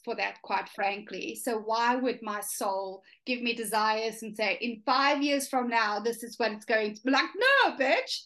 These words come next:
desire <laughs> happens now <laughs> for a reason. And yes, it always takes me to, um,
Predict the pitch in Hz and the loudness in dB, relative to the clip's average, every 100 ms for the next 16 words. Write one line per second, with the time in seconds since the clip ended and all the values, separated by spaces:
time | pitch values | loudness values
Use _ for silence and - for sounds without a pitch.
0 | _ _ _ 269 302 294 294 294 370 403 | _ _ _ -4 -2 4 4 4 4 4
1 | 320 - 285 285 277 262 285 330 494 523 | 4 4 -2 -2 0 4 6 6 4 0
2 | 370 - _ 554 554 - 392 302 320 311 | -8 -12 _ 0 0 -4 0 2 0 -2
3 | 254 285 349 349 233 226 214 214 - _ | -4 -2 -2 -2 -2 0 0 -4 -18 _
4 | _ _ _ _ 311 302 277 302 320 302 | _ _ _ _ 2 4 4 2 0 -2
5 | - 269 294 285 294 277 247 254 247 - | -4 -2 0 2 0 -2 -4 -4 -4 -8
6 | 247 240 233 226 - 254 233 226 214 214 | -4 -4 -4 -8 -8 -4 -2 -2 -2 -2
7 | 214 | -6